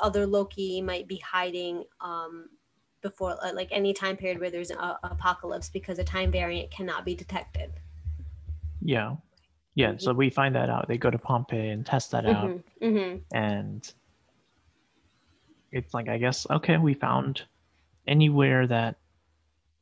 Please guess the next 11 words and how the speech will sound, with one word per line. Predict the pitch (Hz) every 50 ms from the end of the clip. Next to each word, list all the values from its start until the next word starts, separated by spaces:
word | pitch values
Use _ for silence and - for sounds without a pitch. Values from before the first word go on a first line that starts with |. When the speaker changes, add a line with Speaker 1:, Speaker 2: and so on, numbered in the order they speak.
| _ _ _ _ _ _ _ _ _ _ _ -
Speaker 2:
there | - 117 117 120
is | 120 117 -
an | 123 120
apocalypse, | - - 131 135 - - 117 104 104 104 - - - - - - - _ _ _ _ _ _ _ _ _ _ _ _ _ _ -
this | - 123 113 - -
Loki | 120 117 113 - - 120
could | - - 117 123
be | 123 123
hiding. | - - 120 113 107 101 - - - _ _ - - - - _ -
Speaker 1:
Yeah. | 202 196 110 104
Speaker 2:
And | 101 98 104 123